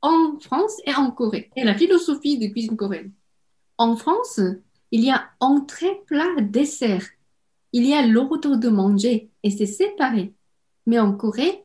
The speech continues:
on met tous sur une table, on étale tous les plats qu'on a fait, parce que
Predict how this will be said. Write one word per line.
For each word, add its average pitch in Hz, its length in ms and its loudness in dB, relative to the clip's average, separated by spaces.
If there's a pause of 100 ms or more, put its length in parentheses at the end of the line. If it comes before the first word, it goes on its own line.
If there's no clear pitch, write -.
(180)
on 240 120 2
met 294 360 2 (140)
tous 381 420 0 (240)
sur 311 360 -2
une 202 180 0
table, 254 400 -2
on 226 140 4
étale 247 640 -2
tous 370 160 4
les 359 180 4
plats 277 300 0
qu'on 233 260 -2
a 180 80 0
fait, - 380 -4 (280)
parce 240 240 -2
que 277 520 0